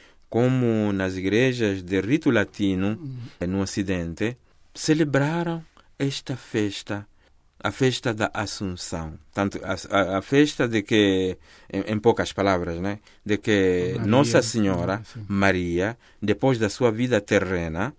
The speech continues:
Speaker 1: o corpo não conheceu a corrupção,
Speaker 2: Corrupção, sim, sim.
Speaker 1: mas
Speaker 2: Foi
Speaker 1: foi
Speaker 2: elevada
Speaker 1: elevada ao
Speaker 2: ao céu,
Speaker 1: céu
Speaker 2: sim.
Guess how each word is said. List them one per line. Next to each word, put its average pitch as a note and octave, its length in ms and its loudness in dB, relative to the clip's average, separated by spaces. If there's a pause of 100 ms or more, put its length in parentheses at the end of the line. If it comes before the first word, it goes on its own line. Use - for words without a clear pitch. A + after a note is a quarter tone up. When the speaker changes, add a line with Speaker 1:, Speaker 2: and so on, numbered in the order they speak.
Speaker 1:
o - 180 -4
corpo D3+ 520 8
não C#3+ 240 2
conheceu C3 520 0
a B2+ 80 2
corrupção, A2+ 600 -2
Speaker 2:
Corrupção, A#2+ 240 -10
sim, - 200 -20
sim. A2 220 -20
Speaker 1:
mas G#2 260 4
Speaker 2:
Foi A2+ 140 -8
Speaker 1:
foi D3 280 8
Speaker 2:
elevada G#2+ 120 2
Speaker 1:
elevada G#2+ 520 2
ao F#2 40 4
Speaker 2:
ao F2+ 60 -2
céu, F#2 560 2
Speaker 1:
céu - 100 -8
Speaker 2:
sim. C3 40 -14